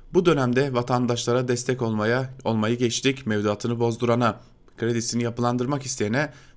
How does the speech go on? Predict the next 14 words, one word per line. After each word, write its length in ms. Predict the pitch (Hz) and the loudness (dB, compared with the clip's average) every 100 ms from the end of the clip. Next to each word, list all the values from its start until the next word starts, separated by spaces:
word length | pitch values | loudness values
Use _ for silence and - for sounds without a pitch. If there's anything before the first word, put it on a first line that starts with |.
| - | -6
fahiş 380 | 120 117 139 | 0 0 0
maliyetler 560 | 135 123 123 123 135 127 | 0 0 2 0 0 -2
çıkarıldığını 600 | 131 - 104 98 98 90 | -2 -4 -2 -2 -4 -4
duyuyoruz. 440 | 98 90 90 92 - - - - | -2 -2 -2 -4 -10 -20 -20 -2
Bu 300 | 120 123 - | 2 2 0
asla 320 | 120 117 104 | -4 -2 -4
kabul 240 | - 107 113 | -4 -2 0
edebileceğimiz 640 | 101 95 95 92 92 90 | 0 -2 -4 -4 -4 -4
bir 80 | 92 | -6
şey 320 | - 98 80 | -4 -4 -2
değil. 300 | 113 113 113 - - - | 0 0 -2 -8 -16 -8
Titizlikle 560 | 127 123 120 131 127 | -8 -6 -6 -4 -2
üzerine 340 | 101 98 92 87 | -2 -2 -2 -2
gideceğimizi 800 | 101 104 98 95 92 110 123 | -2 -2 -2 -2 -2 0 -2